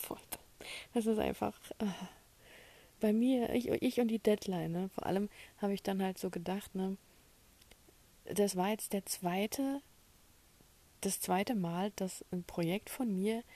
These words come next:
das ich für was Bestimmtes kurzfristig aus dem Kopf raus schnell geplant und geschrieben hab. Die Werwolf-Story, die habt ihr ja mitbekommen, die lief ja über drei verschiedene Systeme. Erst dieses Märchenwald,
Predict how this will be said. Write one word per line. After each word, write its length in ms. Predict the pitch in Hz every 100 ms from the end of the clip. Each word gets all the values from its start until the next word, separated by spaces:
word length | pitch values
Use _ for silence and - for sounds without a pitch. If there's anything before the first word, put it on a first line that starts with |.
| - - - - -
das 240 | 190 -
ich 220 | 185 - - - -
für 160 | - 180
was 140 | 180
Bestimmtes 800 | - 175 - - 240 302 339 -
kurzfristig 840 | - 240 - - 254 - - 240 - -
aus 200 | 214 233
dem 120 | 233
Kopf 360 | - 196 -
raus 160 | 202 208
schnell 380 | - 170 180 196 - - - - -
geplant 580 | 190 - 165 165 185 -
und 240 | 185 -
geschrieben 460 | 196 - 185 175 165
hab. 100 | 160 - - -
Die 120 | 175
Werwolf-Story, 680 | 175 220 254 - 208 208 208
die 120 | 196
habt 180 | 175 -
ihr 80 | 160
ja 100 | 160
mitbekommen, 680 | 185 - 196 208 202 202 190
die 100 | 185
lief 300 | 175 196 226 -
ja 220 | 208 208 202 - - - - - - - - -
über 240 | 202 190 185
drei 280 | - 185
verschiedene 540 | - 202 - 185 185 180
Systeme. 560 | - - - 170 170 - - - - -
Erst 240 | 175 -
dieses 300 | 175 170 -
Märchenwald, 680 | 190 233 233 202 190 190